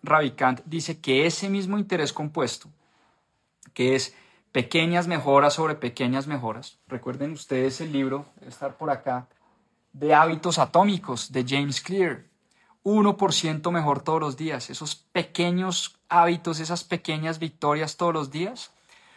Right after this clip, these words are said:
no solo funciona para el tema de las finanzas, funciona muy bien para el tema de la mente y para el tema, em,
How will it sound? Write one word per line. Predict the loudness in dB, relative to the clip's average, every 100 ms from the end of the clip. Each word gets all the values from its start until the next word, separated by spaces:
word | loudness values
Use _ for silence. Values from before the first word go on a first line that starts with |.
| _
no | 2 8 8
solo | 8 2
funciona | 2 0 0 2 2
para | 4 4
el | 2
tema | 0 0 2
de |
las | 0 -2
finanzas, | -4 -4 -4 -8 -14 -18 _ _ _
funciona | -2 0 2 2 4 4
muy | 2
bien | 0 -2 -2 2
para | 2
el | 2
tema | -2 0 4
de |
la | 4
mente | 4 2 -2 -6
y |
para | 0 0
el | 0 -4
tema, | -2 0 0 -2 _ -6
em, | 0 0 0 -2 -4 -8